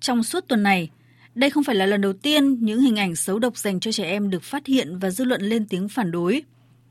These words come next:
Một trong những nội dung độc hại cho trẻ em đang tràn lan trên mạng gần đây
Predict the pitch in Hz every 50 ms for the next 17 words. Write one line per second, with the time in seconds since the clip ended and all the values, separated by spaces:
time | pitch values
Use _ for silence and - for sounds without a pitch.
0 | _ _ - 220 202 196 - 226 220 220 214 214 247 226 185 196 247 226 214 202
1 | 208 190 196 214 220 220 175 185 - 254 247 - 269 220 147 170 214 233 233 220
2 | 226 220 214 - - 240 220 190 190 208 233 247 240 233 - 254 240 233 196 185
3 | 180 180 180 196 226 240 240